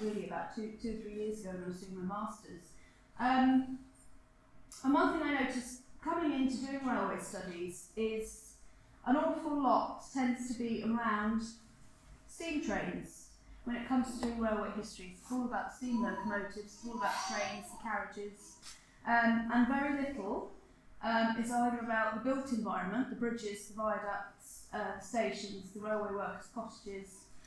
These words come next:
um, and even less so about the people who actually built them, who worked on them, uh, employed on them, and then broader social implications like sport, um, and the impact on women and things like that as well.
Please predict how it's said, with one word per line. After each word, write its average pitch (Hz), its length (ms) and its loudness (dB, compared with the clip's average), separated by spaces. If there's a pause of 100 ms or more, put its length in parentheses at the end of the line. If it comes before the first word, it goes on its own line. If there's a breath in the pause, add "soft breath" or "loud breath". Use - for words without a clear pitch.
(220 loud breath)
um, 226 460 2
and 262 240 8
even 254 200 4
less 247 300 2
so 214 180 0
about 202 440 2
the 247 100 4
people 208 340 -2
who 226 120 0
actually - 420 -8
built 285 320 0
them, 247 300 6
who 226 180 4
worked 214 320 0
on 202 180 -8
them, 185 380 -6 (320 loud breath)
uh, 196 340 2
employed 214 460 2
on 196 160 -2
them, 190 180 -4
and 214 180 0
then 208 160 -2 (800)
broader 247 360 4
social 233 420 -2
implications 202 600 -6
like 196 180 -10
sport, 208 600 -2 (160)
um, 190 320 -2 (100)
and 196 180 -4
the 190 160 -10
impact 202 380 -6
on 190 140 -6
women 196 300 -4
and 180 140 -4
things 202 220 -6
like - 140 -14
that - 240 -4
as - 140 -18
well. - 220 -8